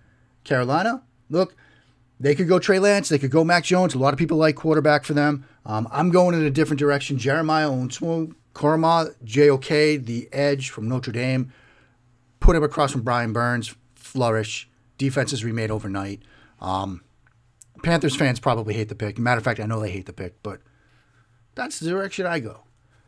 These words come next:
And then at nine, another team that could go Trey Lance, Denver, they go Caleb Fairley, the corner from Virginia Tech. Now they can play some mix and match in the secondary. I think that's a nice fit for them. Dallas, Rashawn Slater, the offensive tackle from Northwestern.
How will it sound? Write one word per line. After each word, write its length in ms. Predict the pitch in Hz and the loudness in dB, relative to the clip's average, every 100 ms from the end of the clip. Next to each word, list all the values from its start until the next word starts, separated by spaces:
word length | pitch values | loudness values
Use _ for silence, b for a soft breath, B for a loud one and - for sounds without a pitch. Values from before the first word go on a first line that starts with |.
| _ - | _ -4
And 120 | 135 | 0
then 60 | 151 | 2
at 80 | |
nine, 240 | 147 156 160 | 4 4 4
another 220 | 143 151 | 2 0
team 200 | 147 160 | 0 -2
that 100 | 139 | 0
could 160 | - 208 | 2 4
go 120 | 185 | 4
Trey 240 | - 165 | 4 -2
Lance, 440 | 160 160 160 - - _ | 0 0 -2 -10 -20 _
Denver, 400 | 147 156 170 165 139 | 0 2 2 -2 -2
they 80 | 127 | -2
go 100 | 131 | -2
Caleb 320 | 135 107 98 | -2 -4 -4
Fairley, 360 | - 165 165 | -2 0 2
the 80 | 120 | 0
corner 300 | - 135 127 | 0 0 0
from 180 | 123 110 | -2 -4
Virginia 300 | 104 117 101 | -6 -6 -8
Tech. 340 | - 131 131 | -4 -2 -2
Now 120 | 107 107 | -2 -2
they 100 | 107 | -2
can 120 | 95 | -6
play 140 | 113 | -8
some 160 | 101 101 | -6 -8
mix 180 | 101 - | -8 -8
and 80 | |
match 280 | 98 98 - | -6 -8 -8
in 40 | 87 | -12
the 60 | |
secondary. 480 | - 135 131 127 131 B B B B | -6 -4 -2 0 -2 B B B B
I 80 | |
think 140 | 120 110 | -6 -4
that's 140 | 107 | -6
a 60 | 101 | -8
nice 180 | 95 - | -10 -10
fit 180 | - | -14
for 100 | - | -10
them. 300 | 107 135 139 135 b b | -2 -2 -2 -6 b b
Dallas, 420 | 113 131 135 131 | 0 2 4 2
Rashawn 440 | - 113 - 107 104 | -4 -6 -4 -4 -6
Slater, 600 | - 147 170 185 180 - _ _ _ _ _ - | -6 0 2 2 -2 -6 _ _ _ _ _ -8
the 80 | 117 | -4
offensive 340 | 113 120 110 | -4 -4 -4
tackle 320 | 107 123 117 | -2 -2 -2
from 160 | 110 104 | -6 -6
Northwestern. 920 | 98 98 - 131 131 - 156 151 143 | -6 -8 -6 -4 -4 -4 -4 -4 -8